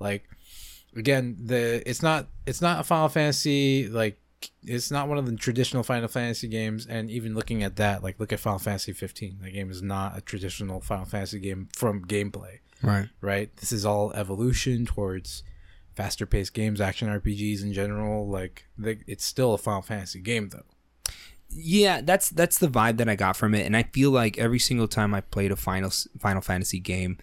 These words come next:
Speaker 2: it's never been what I've expected, but once I gave a chance to the mechanic, the gameplay mechanic,
Speaker 1: Mm-hmm.
Speaker 2: it's always been so satisfying. You mentioned,
Speaker 1: Yeah.
Speaker 2: uh, taking time to program the other characters during battles and making sure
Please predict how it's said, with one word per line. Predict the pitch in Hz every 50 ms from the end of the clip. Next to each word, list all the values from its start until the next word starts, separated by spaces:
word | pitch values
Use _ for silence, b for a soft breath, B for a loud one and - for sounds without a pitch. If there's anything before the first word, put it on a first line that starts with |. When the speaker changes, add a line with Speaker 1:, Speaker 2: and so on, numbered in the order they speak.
| b b b b b b
Speaker 2:
it's | b 101 - - -
never | 110 104 104 107 104 117 110
been | 98 110 104 101
what | 98 101 95
I've | 95 95 -
expected, | 92 - - - - 90 85 - - 107 101 101 -
but | 101 - - -
once | 92 90 95 101 104 113 110 -
I | 127 107
gave | 107 110 107 98
a | 95
chance | - - - 101 95 95 - - - -
to | - - 92
the | 92
mechanic, | 92 90 - - - 95 87 92 104 - - -
the | - 92
gameplay | - - 92 90 95 - - 107
mechanic, | 110 117 - - 135 135 143 139 - - -
Speaker 1:
Mm-hmm. | 101 95 95 95 101 B B B - - - - - _ - -
Speaker 2:
it's | 131 135 139 135 135 -
always | - 110 113 117 113 110 95
been | - 107 101
so | 95 - 107 98
satisfying. | - - 101 90 95 - - 110 98 95 95
You | 98 107
mentioned, | 110 113 110 107 107 107 101 107 98 101 - b b b b b b b - _ _ _ - -
Speaker 1:
Yeah. | 98
Speaker 2:
uh, | 98 95 92 92 - _ -
taking | - - 117 107 - 113 107 98
time | - - 101 101 98 -
to | - 101
program | - - - - 107 98 98 98 104 101 101 101 101 101
the | 95 - 92 - - -
other | 95 95 95 95 101 98 92
characters | - - - 104 95 95 95 - - - 110 110 113 110 110 - - - -
during | 101 101 90 95 98 98 98 95
battles | - 87 85 87 92 98 95 101 101 98
and | - - 95 92 90
making | 92 92 - 98 92
sure | - - - 95 92 92